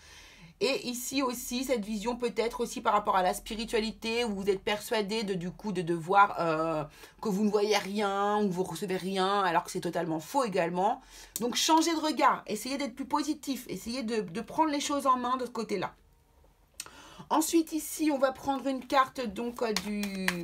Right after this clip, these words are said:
de l'oracle de l'intuition. Quel est votre conseil, les personnes qui avaient choisi la carte de la vision ? Un message clair, s'il vous plaît, pour les gens qui ont choisi la carte de la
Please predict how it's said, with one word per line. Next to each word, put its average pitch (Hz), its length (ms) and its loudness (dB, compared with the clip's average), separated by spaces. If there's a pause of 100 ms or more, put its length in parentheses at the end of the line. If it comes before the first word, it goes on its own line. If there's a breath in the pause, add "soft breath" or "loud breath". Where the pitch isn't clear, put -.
(1400)
de 208 60 0
l'oracle 240 420 2
de 208 100 4
l'intuition. 240 840 0 (1500)
Quel 190 160 -4
est 190 60 0
votre 202 320 -6
conseil, 269 420 -4
les 240 100 -2
personnes 233 280 -6
qui 220 80 -2
avaient 202 120 -2
choisi 208 420 -4 (460 loud breath)
la 190 160 0
carte 233 300 -2
de 185 140 2
la 180 180 2
vision ? 214 500 -4 (2750)
Un 190 80 -6
message 196 480 -6
clair, 226 360 -2
s'il 196 180 -8
vous 185 100 -6
plaît, 175 160 -8
pour 180 160 -8
les 175 120 -6
gens 180 180 -8
qui - 120 -16
ont 170 80 -8
choisi - 300 -8
la 175 100 -4
carte - 260 -12
de - 140 -2
la 151 140 -6